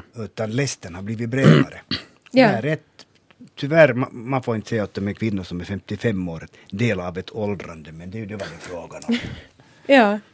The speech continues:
Speaker 2: Ja.
Speaker 3: och, och Morton förstås, jo, det har ju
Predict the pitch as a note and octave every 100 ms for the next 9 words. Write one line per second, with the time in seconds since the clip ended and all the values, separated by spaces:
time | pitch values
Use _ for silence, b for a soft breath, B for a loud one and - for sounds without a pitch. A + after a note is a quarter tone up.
0 | _ - E2+ D#2 D#2 - D2+ D#2 C#2+ D#2
1 | E2 D#2 - D#2 D#2 - D2+ - D#2 D#2
2 | D#2 D2 -